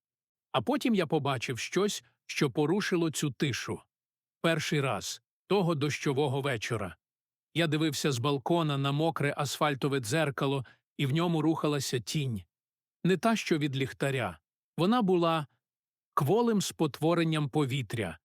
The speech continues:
ніби спека над асфальтом, тільки холодною і тремтливою. Вона пройшла крізь дівчину, і щось сталося. Дівчина просто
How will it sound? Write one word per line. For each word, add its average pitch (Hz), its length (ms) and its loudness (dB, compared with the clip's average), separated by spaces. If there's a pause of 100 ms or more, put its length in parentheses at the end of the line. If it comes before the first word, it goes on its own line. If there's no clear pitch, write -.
(260)
ніби 156 260 2
спека 143 540 0
над 117 180 -2
асфальтом, 123 680 -2 (320)
тільки 160 320 0
холодною 151 960 0 (220)
і 143 100 0
тремтливою. 120 880 -2 (1300)
Вона 185 280 2
пройшла 151 560 0
крізь 131 320 -2
дівчину, 107 840 -2 (420)
і 143 100 0
щось 127 380 0
сталося. 101 960 -4 (420)
Дівчина 143 600 0
просто 131 800 -2